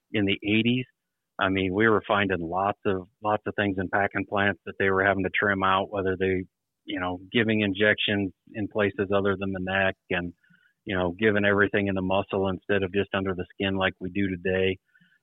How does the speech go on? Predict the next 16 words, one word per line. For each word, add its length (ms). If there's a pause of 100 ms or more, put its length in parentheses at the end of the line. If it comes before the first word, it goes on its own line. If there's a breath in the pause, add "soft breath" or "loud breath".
(140)
Um, 400 (360)
you 140
know, 140
if 120
we 120
look 240
at 180 (580)
the, 240 (220)
you 100
know, 120
the 80
most 260
recent 400 (100)
beef 280
quality 500
audits 380